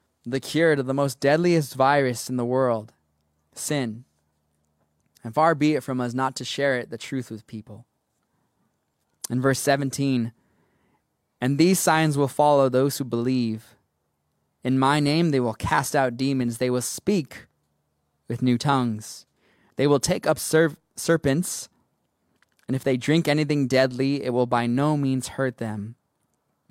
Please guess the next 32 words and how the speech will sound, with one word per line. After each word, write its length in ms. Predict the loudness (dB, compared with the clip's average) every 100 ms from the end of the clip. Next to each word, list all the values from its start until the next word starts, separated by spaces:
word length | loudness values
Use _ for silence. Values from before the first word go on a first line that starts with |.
| _ _ _ _
They 100 | -2
will 140 | 0
lay 140 | 0 -2
hands 600 | -6 -2 0 0 0 0
on 120 | -2
the 60 | -2
sick, 520 | -4 -4 -4 -8 -20 _ _ _
and 180 | -6 -2
they 120 | 0
will 160 | 2 0
recover." 760 | -2 -4 -2 -2 0 -6 -8 -14 _ _ _ _ _ _ _ _ _ _ _ _ _ _ _ _ _ _ _ _ _ _ _ _ _ _
See, 240 | -4 0 2
Jesus 440 | 2 2 0 -4
told 280 | -4 -2 -2
his 100 | -4
disciples, 680 | -6 -4 -4 -2 -6 -6
and 120 | -6 -6
they 300 | -6 -8 -10 _ -8
couldn't 240 | -6 -6
believe 280 | -4 -4 -2
it. 80 | -4
He 60 |
said, 200 | -4 -2
"You're 100 | 0
gonna 140 | 0 0
do 100 | -2
greater 320 | 0 0 -2
things 300 | -6 -8 -8
than 100 | -8
what 140 | -10
you've 120 | -12
seen." 380 | -10 -8 -8 -10